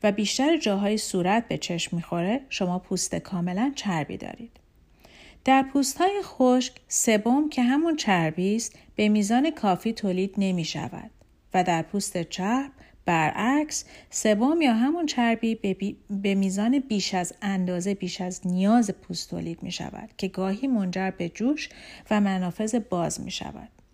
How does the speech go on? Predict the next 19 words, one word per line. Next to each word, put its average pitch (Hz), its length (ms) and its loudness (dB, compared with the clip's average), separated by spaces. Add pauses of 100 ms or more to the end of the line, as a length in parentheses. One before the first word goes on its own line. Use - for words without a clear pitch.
(400)
حال 370 280 6
اگر 339 300 2
سبوم 214 640 2
یا 196 100 2
همون 294 340 0
چربی 185 580 0
به 190 160 -2
میزان 208 380 2
کافی 220 520 -2
تولید 160 360 -2
شود، 180 520 0 (720)
یعنی 202 280 2
نه 214 200 2
زیاد 175 380 -2
از 160 220 -6
حد 220 320 -2
و 180 140 -2
نه 170 140 -2
کم، 220 400 0